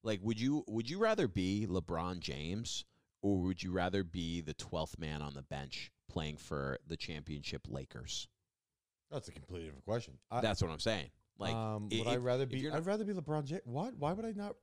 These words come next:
Speaker 2: rather be LeBron?
Speaker 1: I mean, I guess, maybe.
Speaker 2: You guess? Who wants to be the twelfth guy?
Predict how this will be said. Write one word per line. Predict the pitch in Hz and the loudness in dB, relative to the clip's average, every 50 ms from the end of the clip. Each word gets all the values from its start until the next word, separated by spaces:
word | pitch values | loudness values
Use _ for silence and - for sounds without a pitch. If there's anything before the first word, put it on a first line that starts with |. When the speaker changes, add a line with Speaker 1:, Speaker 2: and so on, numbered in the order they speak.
| - - | -12 -8
Speaker 2:
rather | 165 180 180 | -6 -4 -4
be | 175 180 | -4 -4
LeBron? | 170 165 156 180 - - - - - - _ | -4 -4 -4 -4 -4 -4 -6 -8 -12 -18 _
Speaker 1:
I | - | -6
mean, | 165 160 117 | -4 -4 -4
I | 80 - | -4 -6
guess, | - 80 92 101 87 82 - - - - - - - - | -8 -6 -4 -4 -2 -2 -2 -2 -4 -4 -6 -8 -12 -8
maybe. | 87 95 98 98 87 76 82 92 - - | -4 -2 -2 -2 -2 -2 -4 -8 -10 -12
Speaker 2:
You | 110 104 90 | -14 -8 -2
guess? | - 117 120 160 240 233 - - - | 0 2 2 2 2 0 -4 -8 -6
Who | 180 | -4
wants | 196 226 262 233 - | -4 -4 -4 -6 -8
to | 226 | -8
be | 220 | -8
the | 202 | -8
twelfth | - - - - 247 - | -8 -6 -6 -6 -6 -6
guy? | - 98 80 76 | -6 -8 -8 -8